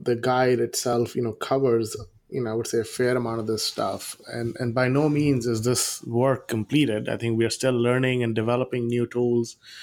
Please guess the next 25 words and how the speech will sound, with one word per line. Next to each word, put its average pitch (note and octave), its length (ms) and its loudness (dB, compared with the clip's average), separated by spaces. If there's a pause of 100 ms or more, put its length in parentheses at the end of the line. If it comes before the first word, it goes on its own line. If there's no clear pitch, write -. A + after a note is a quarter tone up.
(280)
uh, A2 160 -8 (100)
but B2 140 0
there C3 160 4
are C#3+ 160 4
cal-, A#2+ 360 -2
financial A#2+ 480 -2
calculators, A#2 1040 0
uh, A2 180 -4
and A2+ 200 -6
reimbursement A2+ 680 -2
calculators A2 600 -2
built A2 280 -4
into A2+ 200 -6
the A2+ 120 0
guide. A#2 360 -2 (260)
But B2 320 0
on A#2+ 140 -2
our A2+ 160 0
website, A#2+ 580 0
we'll B2 140 0
be A#2 140 0
posting A#2 480 0
new, C3 420 2
new B2 320 2
data, A#2+ 540 0